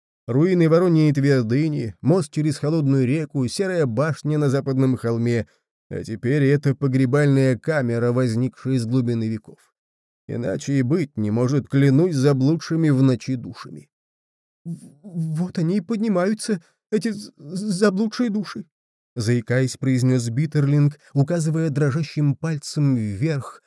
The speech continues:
куда-то мимо Адилия. За каменной гробницей клубилась светящаяся белая дымка.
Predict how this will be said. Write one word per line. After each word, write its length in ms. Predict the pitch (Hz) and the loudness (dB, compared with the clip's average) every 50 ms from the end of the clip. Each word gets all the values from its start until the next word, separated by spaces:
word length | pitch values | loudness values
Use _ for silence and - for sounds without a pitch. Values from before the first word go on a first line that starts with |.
| _ _ _ | _ _ _
куда-то 460 | - 262 - 117 143 147 147 - 135 | -4 -2 -2 -2 -2 -4 -4 -4 -4
мимо 360 | 127 120 117 113 110 117 - - | -4 -2 -2 -4 -4 -6 -8 -8
Адилия. 520 | - 127 117 113 - - - - - - _ _ _ _ _ _ _ _ _ _ _ _ _ _ _ _ _ _ | -10 -12 -12 -12 -16 -20 -20 -20 -20 -20 _ _ _ _ _ _ _ _ _ _ _ _ _ _ _ _ _ _
За 260 | 120 110 107 120 110 | -6 -2 0 0 0
каменной 440 | - - 151 156 151 147 147 147 147 | 0 0 0 2 2 4 4 4 2
гробницей 680 | 123 123 127 123 107 117 135 165 151 143 - - 131 123 | 2 2 0 0 0 0 0 0 0 -2 -2 -2 -2 -2
клубилась 540 | - 131 127 135 127 156 175 170 170 160 - | 0 0 0 2 2 0 0 -2 -2 -4 -4
светящаяся 840 | - 139 143 139 156 165 151 - - - 147 139 135 - - 139 131 | -2 -2 -2 -2 -2 -6 -8 -10 -10 -8 -8 -6 -6 -6 -6 -6 -6
белая 380 | 113 113 113 117 127 127 131 | -6 -6 -6 -6 -8 -8 -8
дымка. 460 | 131 135 139 - - - - 139 143 | -10 -12 -14 -16 -16 -20 -20 -20 -20